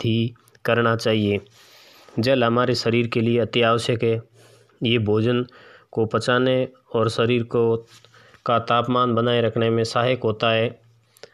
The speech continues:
हमें प्रतिदिन आठ से दस गिलास पानी पीना चाहिए। भोजन हमेशा शुद्ध, ताज़ा और जीवाणु रहित ही करना।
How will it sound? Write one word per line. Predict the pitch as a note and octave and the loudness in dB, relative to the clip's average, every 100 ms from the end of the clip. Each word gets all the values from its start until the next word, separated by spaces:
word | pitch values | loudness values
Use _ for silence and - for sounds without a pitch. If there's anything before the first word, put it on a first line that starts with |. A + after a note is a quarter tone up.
| _ | _
हमें | A2 A#2+ B2 | 0 0 0
प्रतिदिन | B2 A#2+ B2+ C3 C3 C3 B2+ | -4 -2 -2 0 -2 -2 -2
आठ | A#2+ B2 | 0 0
से | - B2 A#2+ B2 A#2 _ _ - B2 | -2 0 0 -2 -8 _ _ -16 -4
दस | C3 B2 - - - _ | -2 -2 -8 -18 -20 _
गिलास | A2 A2+ A#2 A#2 - - - - - _ | -4 0 -2 -4 -14 -20 -14 -14 -16 _
पानी | A#2 B2 | 0 0
पीना | A#2+ B2 B2 | 0 0 0
चाहिए। | A#2 A#2+ A#2+ A#2+ A#2+ A#2+ _ _ _ _ _ _ _ | 0 -2 0 0 -2 -6 _ _ _ _ _ _ _
भोजन | G2+ G#2 B2 A#2+ | -4 -2 0 0
हमेशा | A2+ A#2 A2+ A#2+ | 0 0 -2 -4
शुद्ध, | A2+ A#2 A2+ A#2+ A#2 A2+ A#2 _ _ _ _ - | -2 -4 -2 -2 0 -2 -8 _ _ _ _ -4
ताज़ा | A2+ A#2 A#2+ A#2 A#2 - _ _ _ _ - | -2 0 0 -2 -4 -14 _ _ _ _ -6
और | A2+ | -4
जीवाणु | G#2+ A#2 B2 A#2+ A#2+ | -2 0 0 0 0
रहित | A#2 B2+ B2 A2 | -2 -2 -4 -4
ही | G#2+ A2 A#2 _ | -2 -2 -6 _
करना। | - A2+ A2 A2+ A#2 | -4 0 0 -2 -6